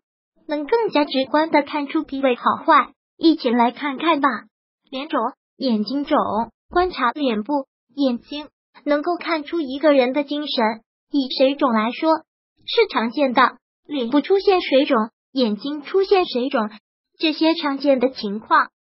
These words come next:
说明脾液的代谢、吸收出现了问题，进而说明脾脏出现了问题，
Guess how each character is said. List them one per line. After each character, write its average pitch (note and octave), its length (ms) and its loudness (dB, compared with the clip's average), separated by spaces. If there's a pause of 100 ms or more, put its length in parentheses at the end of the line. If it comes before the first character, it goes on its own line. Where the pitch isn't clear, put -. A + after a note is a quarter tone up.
(120)
说 F#4+ 280 2
明 D4+ 160 -2
脾 C4+ 200 -2
液 C#4 140 4
的 D4+ 120 2
代 D#4 200 -4
谢、 B3+ 320 0 (220)
吸 E4 240 -4
收 F4+ 180 0
出 F#4+ 220 0
现 G4 240 2
了 E4 100 4
问 C#4+ 200 -2
题， A#3+ 360 -12 (260)
进 F4 160 -8
而 C#4 200 2
说 F4+ 220 0
明 D#4 200 -4
脾 A#3+ 240 -10
脏 E4+ 180 0
出 E4+ 180 -2
现 F4 260 0
了 D4+ 100 2
问 D4 200 -2
题， A#3+ 360 -10